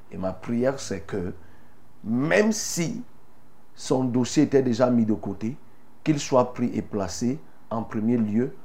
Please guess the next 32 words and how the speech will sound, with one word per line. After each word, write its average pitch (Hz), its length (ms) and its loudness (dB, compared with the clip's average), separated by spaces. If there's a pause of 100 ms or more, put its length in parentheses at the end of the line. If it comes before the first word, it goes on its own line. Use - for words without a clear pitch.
(140)
au 135 100 4
nom 120 200 2
de 117 80 0
Jésus-Christ 110 580 -4
de 107 180 -2 (180)
Nazareth. 113 800 8 (540)
Seigneur, 135 380 6
je 113 160 4
prie 120 520 0 (320)
afin 120 300 2
que - 120 0
tu 117 160 -4
te 123 80 -2
manifestes. 95 680 -4 (440)
Tu 123 140 2
es 117 60 4
capable 104 540 2
de 92 80 -4
le 92 120 -2
faire. 87 300 -6 (480)
Gloire 113 240 6
à 98 80 4
toi, 107 200 -2
Seigneur. 90 420 -4 (560)
Sois 107 220 4
béni 98 320 -2
au 95 160 -6
nom 92 140 -4
de 90 100 -6
Jésus-Christ. 85 640 -8 (520)
Oui, 190 140 -2
allô ? 120 420 4